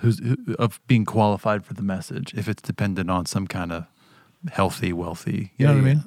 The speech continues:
Speaker 2: Well, New Testament and Old Testament, the Bible refutes that. Um, <clears throat> I d-, I mean, almost all the middle chapters of Job
Speaker 1: Mm.
Speaker 2: are Job's friends saying, "Your pain is your fault.
Speaker 1: Mm-hmm.
Speaker 2: Repent."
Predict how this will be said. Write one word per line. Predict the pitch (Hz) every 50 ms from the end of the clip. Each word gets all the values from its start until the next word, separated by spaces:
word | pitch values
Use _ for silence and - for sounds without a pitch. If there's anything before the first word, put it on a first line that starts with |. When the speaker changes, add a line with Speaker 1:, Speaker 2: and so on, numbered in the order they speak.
| -
Speaker 2:
Well, | - 131 147 151 147 139 135 -
New | - 147 165 185
Testament | 185 202 208 180 165 165 143 135
and | 131 123
Old | 123 123 117 -
Testament, | 135 120 107 - 123 117
the | 104 104
Bible | 110 110 113 110 110
refutes | 107 104 104 - 120 110 113 110 -
that. | - 98 92 92 95 - - _ _ _ -
Um, | 113 107 104 101 98 87 82 - _ -
<clears throat> | - 160 151 139 120 104 104 - _ _ -
I | 107 101
d-, | 107 123 -
I | 123
mean, | 127 123 110 107 - - - - _ _ _ _ _ _ _ _ - - _ - 233 - _ _
almost | - 135 156 160 143 - -
all | - 143 165 170
the | 143
middle | 123 117 123 139 147 139
chapters | 135 - 151 135 123 127 113 101
of | 110 92
Job | 85 85 101 117 120 123 113 95 92 95 113 107 - _ _ -
Speaker 1:
Mm. | 113 113 110 107 101 - _ -
Speaker 2:
are | 131 123
Job's | 113 107 101 113 120 120 117 104 -
friends | - - 139 135 127 110 104 101 104 98 - 170 135
saying, | - - 139 131 120 107 104 101 104 104
"Your | 113 117 123 113
pain | - 127 120 117 110
is | 107 98
your | 107 87
fault. | - 110 95 78 - _ _ _ _ _ _ _ -
Speaker 1:
Mm-hmm. | - 107
Speaker 2:
Repent." | 113 92 120 139 110 82